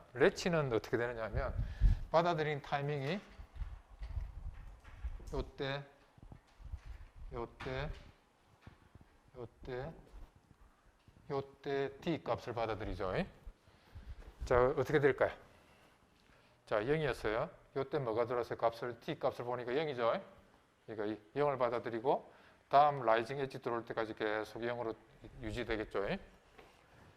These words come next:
받아들이는 게 요 순간입니다. 요 순간. 요거는 뭡니까? 굉장히 넓은 레벨에서 받아들이는 데 반해서 요거는 그 요 엣지 요 아주 찰나죠.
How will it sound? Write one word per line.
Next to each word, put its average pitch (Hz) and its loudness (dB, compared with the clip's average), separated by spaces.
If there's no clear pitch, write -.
받아들이는 170 8
게 151 4
요 170 4
순간입니다. 160 2
요 104 -4
순간. 110 -6
요거는 180 2
뭡니까? 107 -4
굉장히 160 0
넓은 180 4
레벨에서 175 8
받아들이는 123 2
데 120 6
반해서 107 -2
요거는 131 -4
그 156 0
요 160 2
엣지 208 0
요 175 2
아주 180 -2
찰나죠. 180 6